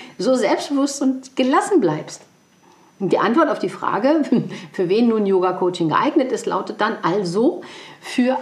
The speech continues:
alle, die sich die Zeit nehmen, genau hinzuschauen und wirklich ins Tun kommen wollen. Also nicht nur labern, ja? Für alle, die die Frage verwirrt, ob sie gl-,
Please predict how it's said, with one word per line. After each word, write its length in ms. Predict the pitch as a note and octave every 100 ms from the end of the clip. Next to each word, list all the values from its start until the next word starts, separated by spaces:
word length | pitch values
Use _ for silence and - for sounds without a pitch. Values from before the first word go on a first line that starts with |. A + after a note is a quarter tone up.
| -
alle, 240 | E4 F4
die 160 | B3+ A#3
sich 340 | A#3 - -
die 340 | G3+ F#3+ F3+
Zeit 460 | F#3 - D#3+ A3+ B3+
nehmen, 600 | A#3+ A#3+ B3+ B3 B3 -
genau 260 | G3+ G3 F#3
hinzuschauen 600 | C#4+ F4+ F4 - F#3+ F#3+
und 140 | F3+
wirklich 280 | A#3 B3 -
ins 220 | A3 -
Tun 280 | - C#4+ D#4+
kommen 360 | - E3 F3
wollen. 360 | D#3 D3+ D#3+ - - _ _ - _ -
Also 160 | F3+
nicht 220 | A3+ A#3+ A#3+
nur 120 | G3+
labern, 500 | F3+ E3+ C4 D3+ C#3+
ja? 220 | G#3 - - - - -
Für 140 | -
alle, 180 | A#3 D4+
die 140 | C4
die 100 | B3+
Frage 520 | B3+ - E3+ G3 D4+
verwirrt, 500 | E4 B3 G3 A3 C#4
ob 160 | G3 G3+
sie 220 | - F#3
gl-, 300 | F3 G3 G3+